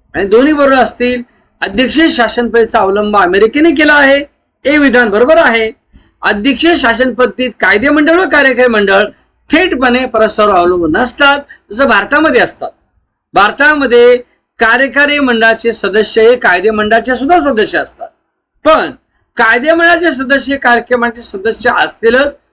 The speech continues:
असं नाही, कारण तो जो भाग आहे तो निवडून आलेल्या, सरकार बनवलेल्या पक्षाला ते मिळत असतं. तर त्यामुळं दोन्ही विधानं बरोबर आहे म्हणून पर्याय क्रमांक तीन बरोबर आहे, दोन्ही बरोबर.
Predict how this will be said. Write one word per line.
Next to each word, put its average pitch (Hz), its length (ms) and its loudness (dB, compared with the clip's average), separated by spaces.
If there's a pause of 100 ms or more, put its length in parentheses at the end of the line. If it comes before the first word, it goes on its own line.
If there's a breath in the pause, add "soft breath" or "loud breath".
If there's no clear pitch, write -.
असं 226 400 0 (180)
नाही, 220 380 0 (360)
कारण 240 240 0
तो 311 300 0
जो 339 120 2
भाग 214 260 0
आहे 185 180 0
तो - 420 -2
निवडून 269 400 2
आलेल्या, 180 460 2 (720)
सरकार 262 420 0
बनवलेल्या 208 480 0
पक्षाला 196 600 -2 (200)
ते 226 60 0
मिळत 214 340 0
असतं. - 300 -14 (480)
तर 175 60 -8
त्यामुळं 262 580 0
दोन्ही 214 260 2
विधानं 294 360 2
बरोबर 269 300 2
आहे 262 80 2
म्हणून 247 200 -2
पर्याय 226 340 2
क्रमांक 180 380 -4 (140)
तीन 311 180 2
बरोबर 302 300 2
आहे, 208 220 2 (320)
दोन्ही 202 260 0
बरोबर. 208 500 2